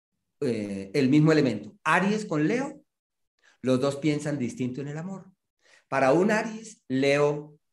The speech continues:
es el amor perfecto, la pasión ideal, el sexo, la conexión profunda de piel. No, un Aries queda derretido con un fuego, con un Leo.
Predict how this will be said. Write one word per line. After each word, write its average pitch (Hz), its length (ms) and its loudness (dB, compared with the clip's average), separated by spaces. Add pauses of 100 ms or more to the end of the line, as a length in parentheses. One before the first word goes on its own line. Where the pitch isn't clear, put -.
(120)
es 139 160 -4
el 135 100 2
amor 120 340 0
perfecto, 180 560 -4 (680)
la 127 180 2
pasión 135 440 2
ideal, 131 600 0 (380)
el 107 160 -14
sexo, 156 540 -4
la 143 140 0
conexión 127 460 2
profunda 151 560 2
de 131 140 2
piel. 165 440 2
No, 247 140 2
un 208 180 0
Aries 208 300 -2
queda 214 280 0
derretido 175 500 -2
con 185 120 -6
un 175 80 -10
fuego, - 280 -8 (720)
con 151 180 6
un 175 100 4
Leo. 185 380 2